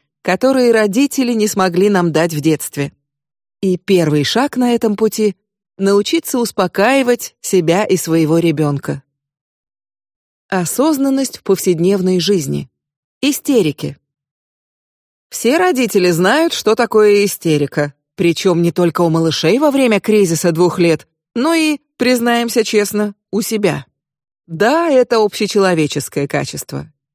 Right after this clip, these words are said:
И не говорите, что ваши истерики закончились в два года. В следующий раз,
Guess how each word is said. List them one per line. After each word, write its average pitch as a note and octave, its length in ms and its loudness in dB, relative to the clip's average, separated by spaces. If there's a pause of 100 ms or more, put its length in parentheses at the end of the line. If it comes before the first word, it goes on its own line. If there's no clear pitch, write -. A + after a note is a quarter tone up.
(260)
И D#3+ 100 -2
не D#3+ 140 0
говорите, E3 540 0
что E3 200 -2
ваши D#3 420 0
истерики A#3+ 640 0
закончились F#3 720 0
в D3+ 60 -4
два D#3 260 0
года. C#3+ 400 -4 (1120)
В - 60 -18
следующий A3+ 560 0
раз, E4+ 300 -2